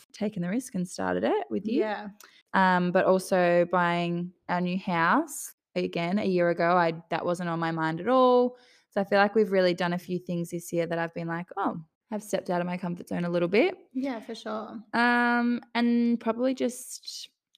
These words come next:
Speaker 1: overcoming challenges or difficult situations.
Speaker 2: Yeah.
Speaker 1: Making myself stronger.
Speaker 2: Yeah.
Speaker 1: Forced to be stronger, I guess.
Speaker 2: Definitely.
Speaker 1: Yeah. What
Speaker 2: That's
Speaker 1: about you,
Speaker 2: good.
Speaker 1: sister?
Speaker 2: Um, three things I'm proud of.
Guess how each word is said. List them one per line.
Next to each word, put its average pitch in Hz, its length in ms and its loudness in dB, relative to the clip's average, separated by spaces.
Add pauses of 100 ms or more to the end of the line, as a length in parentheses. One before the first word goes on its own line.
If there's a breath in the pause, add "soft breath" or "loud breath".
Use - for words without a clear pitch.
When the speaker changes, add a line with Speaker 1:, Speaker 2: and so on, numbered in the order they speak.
(100)
Speaker 1:
overcoming 180 720 0 (240)
challenges 180 540 -6
or 175 100 -4
difficult 180 500 -6
situations. 185 1040 -4 (120)
Speaker 2:
Yeah. 285 220 -6 (360)
Speaker 1:
Making 185 320 -4
myself 180 340 -4
stronger. 185 640 0 (380)
Speaker 2:
Yeah. 240 300 -10 (280)
Speaker 1:
Forced 180 360 -8
to 190 60 -4
be 185 100 -2
stronger, 185 420 -2
I 185 60 -2
guess. - 560 -6 (200)
Speaker 2:
Definitely. 240 440 -8
Speaker 1:
Yeah. 202 360 -4 (220)
What 240 160 -2
Speaker 2:
That's 254 120 2
Speaker 1:
about - 40 0
you, 208 180 4
Speaker 2:
good. 220 80 -2
Speaker 1:
sister? 240 360 -4 (640 soft breath)
Speaker 2:
Um, 320 600 -2 (400)
three 262 260 -10
things 349 260 -6
I'm 196 220 -4
proud 202 240 -2
of. 156 340 -4